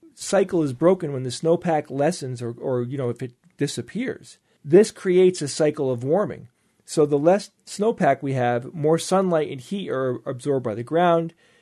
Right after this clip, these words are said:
and then that leads to an increase in soil temperature, and then that leads to the air temperatures increasing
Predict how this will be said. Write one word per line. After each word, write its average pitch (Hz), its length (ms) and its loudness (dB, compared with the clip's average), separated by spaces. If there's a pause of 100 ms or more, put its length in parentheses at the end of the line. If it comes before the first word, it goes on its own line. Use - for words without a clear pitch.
(160)
and 127 160 -2
then 139 200 2
that 160 260 2
leads 165 360 0
to 156 220 2
an 143 80 2
increase 151 440 -2
in 127 80 -8
soil 208 320 2
temperature, 156 640 -4 (280)
and 135 160 -4
then 135 160 2
that 180 240 4
leads 180 360 -2
to 135 220 -2
the 135 400 -8
air 208 200 2
temperatures 135 800 -6
increasing 123 760 -10